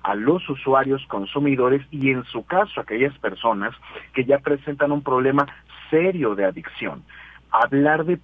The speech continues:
prohibir a secas, pues es como cuando nos prohibían las cosas en nuestras casas cuando éramos niños. Terminábamos por volver a hacer las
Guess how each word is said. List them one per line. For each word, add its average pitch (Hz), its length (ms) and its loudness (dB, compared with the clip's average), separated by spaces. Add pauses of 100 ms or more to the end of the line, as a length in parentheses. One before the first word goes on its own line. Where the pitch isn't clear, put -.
prohibir 120 640 0
a 151 60 0
secas, 127 440 -4 (320)
pues 254 180 0
es 277 120 -2
como 285 320 2
cuando 185 260 0
nos 170 200 -6
prohibían 196 440 0
las 233 220 0
cosas 226 480 0
en 180 120 -2
nuestras 135 380 -2
casas 190 380 -2
cuando 151 260 2
éramos 190 380 2
niños. 311 580 -4 (320)
Terminábamos 185 1000 4
por 143 240 2
volver 123 500 0
a 190 60 4
hacer 156 340 0
las 156 220 2